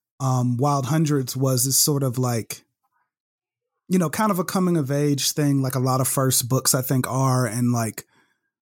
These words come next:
um, and certainly, like, m-, you know, and, and also just thinking about this, it was sort of an ode to my neighborhood, an ode to, like, the part of Chicago that I grew up in, um, on the sort of far south side of Chicago.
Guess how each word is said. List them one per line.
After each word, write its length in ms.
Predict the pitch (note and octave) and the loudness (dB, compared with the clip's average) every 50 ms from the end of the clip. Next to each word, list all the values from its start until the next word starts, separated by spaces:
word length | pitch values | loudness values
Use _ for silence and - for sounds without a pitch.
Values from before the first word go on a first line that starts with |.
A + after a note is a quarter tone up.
| _ _ - | _ _ -6
um, 580 | C3 C3 B2 A#2+ A#2 A2+ A2 G#2+ A2 - - - - - | -2 0 0 2 0 0 0 -2 -4 -8 -10 -12 -6 -4
and 120 | D#3 C#3 | -2 0
certainly, 260 | - E3 D#3 D3 C#3+ | 0 2 2 2 2
like, 160 | C3+ C3+ C3 B2+ | 0 0 -2 0
m-, 280 | B2 B2 A2+ - - - _ _ _ _ _ _ _ _ _ _ _ _ _ - - - | -2 -2 -2 -4 -10 -18 _ _ _ _ _ _ _ _ _ _ _ _ _ -20 -12 -4
you 120 | G3 A3+ A#3 | 0 2 2
know, 100 | G#3 E3+ | 2 2
and, 160 | E3 E3 E3 | 2 2 0
and 100 | E3 E3+ | 0 0
also 380 | E3+ F3 D#3+ - E3+ D#3 D3 | 0 2 2 2 2 2 0
just 260 | C3+ C3 C3+ - - - | 0 0 0 0 0 0
thinking 320 | D3+ C#3+ C3+ C#3+ C3+ B2+ | 0 0 0 2 0 0
about 480 | A#2+ A2 B2 B2 A#2+ B2 A#2+ A2 - - - _ _ _ _ _ _ _ _ _ _ _ | 0 -2 -2 -2 0 0 -2 -2 -4 -10 -18 _ _ _ _ _ _ _ _ _ _ _
this, 160 | - D3 - - | -2 -2 -2 0
it 100 | - G#3+ | 0 0
was 200 | G#3 G#3 F3+ D#3+ | 2 2 2 0
sort 280 | - - - G#3+ G3 F#3 | 0 0 0 0 2 2
of 60 | E3+ | 0
an 80 | E3+ B2+ | 0 -2
ode 320 | B2+ D3 D#3 D#3 D#3+ C#3+ - | -2 -2 0 0 0 0 0
to 100 | - D#3 | -2 0
my 120 | D3 C#3 | 0 2
neighborhood, 520 | C3+ B2+ C3 C#3+ C#3 C#3+ C3 A2+ D3 C#3 | 2 2 0 0 0 0 0 0 0 0
an 80 | C3 C3+ | 0 0
ode 280 | A2+ B2 C3 C#3 C3+ C3 | -2 0 -2 -2 0 0
to, 80 | - C#3 | 0 0
like, 160 | C3 B2 - | 0 0 -2
the 80 | - | -4
part 220 | A#2 - D3+ C#3 C3 | -2 0 0 2 2
of 60 | B2 | 2
Chicago 440 | - C3+ - - C3+ C3 C3 C3 B2+ | 0 -2 -2 0 0 0 2 0 0
that 140 | A2+ B2+ B2 | 0 0 -2
I 80 | A#2 | -2
grew 220 | A#2 B2 B2 B2 A#2+ | 0 0 0 0 0
up 120 | B2 - | -2 0
in, 240 | E3 E3+ E3+ E3+ E3 - _ _ _ _ _ _ _ _ _ _ _ _ | 0 2 2 0 -2 -6 _ _ _ _ _ _ _ _ _ _ _ _
um, 240 | C#3 C#3 C3+ C3 C3 | -2 0 0 2 2
on 280 | B2+ B2 A#2+ A2+ G#2+ B2+ | 2 0 -2 -4 -4 -4
the 100 | B2+ A#2+ | -4 -4
sort 260 | - - - D3 B2+ | -2 0 2 2 2
of 80 | A#2 - | 0 0
far 220 | - D3 C3+ C3 | -2 0 0 2
south 260 | C3 - C#3+ C3 B2 | 2 2 2 2 0
side 200 | - - C3 B2+ | 0 0 0 0
of 60 | A#2+ | -2
Chicago. 500 | - - B2+ - C3 C3+ C3+ C#3+ D3 D3 | -2 -2 -2 0 0 0 2 2 0 0